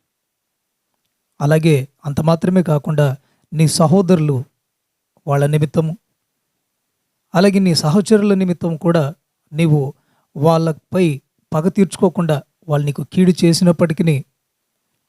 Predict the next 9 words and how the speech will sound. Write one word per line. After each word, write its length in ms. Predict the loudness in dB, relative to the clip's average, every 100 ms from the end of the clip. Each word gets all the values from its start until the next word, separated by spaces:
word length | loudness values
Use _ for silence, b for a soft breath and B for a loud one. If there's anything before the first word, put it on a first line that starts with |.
| _ -2
ఆ 100 | -2
కీడుని 720 | 0 4 4 4 2 -2 -6 _ _ _ -2
తిరిగి 240 | 0 4
నీవు 200 | 4 4
ప్రతి 320 | 4 0 0 0
కీడు 220 | 2 2 2
చేయకుండా, 460 | 0 0 -2 -2 -4 _ _ _ _ _ _
వారికి 260 | 0 0 0
మేలు 300 | 2 2 2